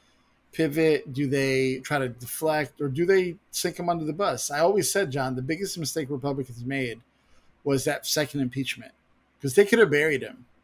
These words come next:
and they could have impeached him, and they could have made it a rule legally that he could not run for president again, and they could have moved on.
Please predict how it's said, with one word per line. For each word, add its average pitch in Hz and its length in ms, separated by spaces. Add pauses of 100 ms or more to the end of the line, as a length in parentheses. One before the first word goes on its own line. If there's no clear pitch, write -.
(140)
and 139 80
they 160 80
could 170 140
have 156 160 (180)
impeached 147 420
him, 202 240 (440)
and 147 160
they 139 80
could 143 100
have 131 160 (100)
made 160 200
it 160 160
a 156 40
rule 156 400
legally 147 380
that 131 160
he 131 100
could 143 180
not 135 180
run 131 160
for - 100
president 127 480
again, 113 360 (340)
and 147 120
they 185 80
could 196 140
have 180 100
moved 170 220
on. 123 420